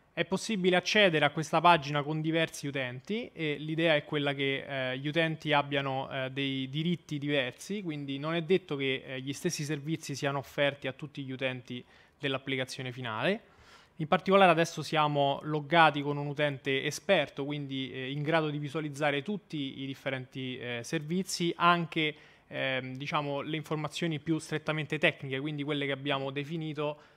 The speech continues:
ehm, utilizzando il plugin di Protégé, ad esempio, quello che abbiamo mostrato, eh, poco fa. Il tab di Ontology Visualization, eh, ci consente di, eh, navigare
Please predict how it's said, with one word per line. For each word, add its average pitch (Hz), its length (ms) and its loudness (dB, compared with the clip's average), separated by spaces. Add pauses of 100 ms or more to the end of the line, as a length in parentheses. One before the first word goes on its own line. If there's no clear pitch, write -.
(180)
ehm, 127 1000 -6
utilizzando 143 960 0
il 143 160 -8
plugin 143 480 -4
di 135 80 -8
Protégé, 135 480 -2
ad 123 100 -8
esempio, 117 360 -12
quello 127 180 -4
che 127 80 -4
abbiamo 123 400 -8 (300)
mostrato, 131 800 0
eh, 123 40 -6
poco 123 240 -4
fa. 113 180 -2 (2000)
Il 175 160 -8
tab 185 360 8
di 170 240 2
Ontology 170 720 4
Visualization, 233 1160 0
eh, 139 300 2
ci 175 160 0
consente 175 580 4
di, 139 300 -2
eh, 131 240 0
navigare 143 760 6